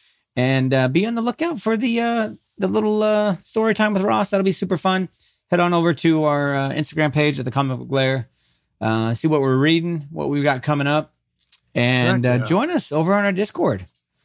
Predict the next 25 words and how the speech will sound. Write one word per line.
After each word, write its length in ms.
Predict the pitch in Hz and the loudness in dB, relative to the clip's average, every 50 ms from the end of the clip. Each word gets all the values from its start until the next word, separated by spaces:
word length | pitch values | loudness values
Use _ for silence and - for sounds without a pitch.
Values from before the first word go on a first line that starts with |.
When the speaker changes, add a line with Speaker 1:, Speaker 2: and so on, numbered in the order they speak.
| _ _ _ _ _ _ _ | _ _ _ _ _ _ _
Speaker 1:
Uh, 320 | - 127 131 135 135 139 139 | -4 -2 0 0 0 0 2
we 80 | 143 156 | 2 2
love 160 | 165 180 170 | 2 2 2
to 60 | 165 | 2
meet 220 | 156 170 175 165 - | 2 2 0 2 0
you. 140 | 220 220 208 190 | 0 0 0 -2
We 100 | 165 160 | -2 -2
love 140 | 160 160 151 | -2 -2 -2
to 80 | 147 135 | -4 -2
chat 220 | - 170 165 160 | 0 0 0 0
with 120 | 175 156 - | -2 -2 -2
you, 120 | 175 175 | -2 -2
see 140 | 156 - 165 | 0 0 -2
what 120 | 160 151 | 0 0
you're 100 | 143 143 | 0 0
reading, 440 | 139 143 160 165 165 165 175 175 160 - _ | 2 2 2 2 2 0 -2 -4 -6 -10 _
what 240 | - 147 143 - - | -6 -6 -6 -2 -2
you're 100 | 143 139 | 0 2
watching. 520 | 147 147 160 - - 160 160 165 165 - - - | 2 2 0 -2 -4 -4 -4 -4 -6 -8 -8 -4
And, 500 | 127 127 127 127 127 131 131 131 131 135 | -2 0 0 0 0 -2 -2 -2 -2 -2
um, 420 | 131 131 131 131 131 131 131 131 | -2 0 0 -2 -2 -2 -4 -4
if 160 | 139 147 139 - | -4 -4 0 0
you're 100 | 175 170 | 2 4
reading 200 | 185 190 196 170 | 4 2 2 0
Skyward 640 | - - 175 180 196 208 208 208 208 208 208 - | 0 0 2 2 4 2 2 0 0 -2 -4 -10